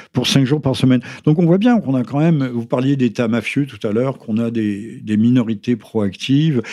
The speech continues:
Alors, il a été remplacé par un type qui, qui n'endort plus, qui fait le, le même travail, euh,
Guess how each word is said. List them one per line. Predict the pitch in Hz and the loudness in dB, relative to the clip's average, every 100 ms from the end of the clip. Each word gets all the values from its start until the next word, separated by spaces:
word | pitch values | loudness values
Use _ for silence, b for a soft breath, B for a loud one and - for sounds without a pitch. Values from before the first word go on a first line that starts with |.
| B | B
Alors, | 127 139 | 2 2
il | 143 | 2
a | 139 | 0
été | 135 | 0
remplacé | 135 127 104 120 - 151 | 0 -2 -2 -4 -2 -4
par | 107 | -2
un | 110 | -4
type | - 131 | -6 -12
qui, | - - 104 101 B B B | -12 -8 -8 -8 B B B
qui | - | 2
n'endort | 131 131 123 - | 4 4 0 -4
plus, | - 147 170 190 | -8 -2 0 0
qui | - 117 | -4 -8
fait | - 131 | -2 0
le, | 120 107 | 2 2
le | 110 | 2
même | 131 131 | 2 0
travail, | - 113 123 170 190 | -2 -2 0 0 2
euh, | 139 | 2